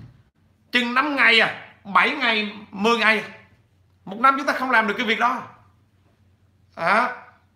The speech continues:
làm ăn gì mà dữ vậy? Mà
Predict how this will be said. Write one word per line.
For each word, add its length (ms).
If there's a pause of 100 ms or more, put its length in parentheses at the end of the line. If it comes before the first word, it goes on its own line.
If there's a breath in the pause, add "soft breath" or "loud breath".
(280)
làm 200
ăn 220
gì 80
mà 100
dữ 320
vậy? 160 (1900)
Mà 580